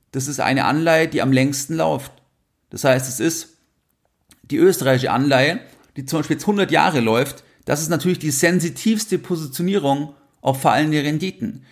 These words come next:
Das heißt, wenn irgendwann das dreht, sagen wir in Q eins dreiundzwanzig oder Q zwei dreiundzwanzig, oder wenn irgendwann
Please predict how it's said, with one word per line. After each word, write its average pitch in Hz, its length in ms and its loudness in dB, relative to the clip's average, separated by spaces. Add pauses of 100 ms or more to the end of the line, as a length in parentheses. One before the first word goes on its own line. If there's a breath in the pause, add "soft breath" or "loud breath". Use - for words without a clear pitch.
(140 soft breath)
Das 131 140 -2
heißt, 160 220 0
wenn 175 100 0
irgendwann 175 480 2
das 135 160 -4
dreht, 185 340 0
sagen 131 340 4
wir 139 200 0
in 127 140 -4
Q 143 180 -6
eins 147 600 -4 (680)
dreiundzwanzig 147 720 0
oder 127 120 0
Q 139 160 -6
zwei 135 320 0
dreiundzwanzig, 135 640 -4 (260 loud breath)
oder 147 160 0
wenn 165 100 0
irgendwann 165 580 0